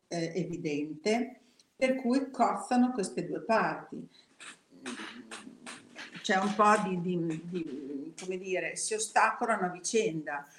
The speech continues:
Bisogna vedere, ecco, in questi casi io guardo, ehm, analizzando il tema, se, ehm, eh, i pianeti riferiti al gemelli sono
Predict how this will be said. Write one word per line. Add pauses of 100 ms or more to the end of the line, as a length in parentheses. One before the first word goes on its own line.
(140)
Bisogna
vedere,
ecco,
in
questi
casi
io
guardo,
ehm,
analizzando
il
tema, (320)
se,
ehm, (120)
eh,
i
pianeti
riferiti
al
gemelli
sono